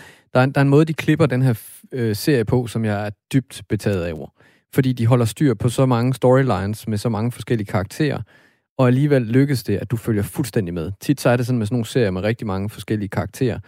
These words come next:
at du mister nogle af dem, eller du kan ikke lige følge med og sådan noget. Her, der er du hele tiden med, trods der er sindssygt mange historier, og der er mange, der fletter ind ud af hinanden, og der er mange tidslinjer at holde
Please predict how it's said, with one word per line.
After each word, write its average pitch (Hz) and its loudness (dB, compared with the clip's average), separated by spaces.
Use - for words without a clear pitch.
at - -2
du 135 4
mister 127 4
nogle 104 0
af 101 -2
dem, 98 -4
eller 87 -2
du 98 -6
kan 123 -4
ikke 120 -8
lige 117 0
følge 98 -2
med 90 -2
og 90 -2
sådan 90 -8
noget. 87 -8
Her, 123 2
der 107 -2
er 104 0
du 110 -4
hele 160 2
tiden 120 -4
med, 110 2
trods 117 -4
der 113 -4
er 104 -4
sindssygt - -6
mange 120 0
historier, 139 4
og 113 2
der 117 2
er 117 2
mange, 117 2
der 135 0
fletter 117 0
ind 127 0
ud 117 2
af 107 2
hinanden, 107 2
og 110 -2
der 117 2
er 110 2
mange 113 0
tidslinjer 120 -2
at 104 2
holde 101 2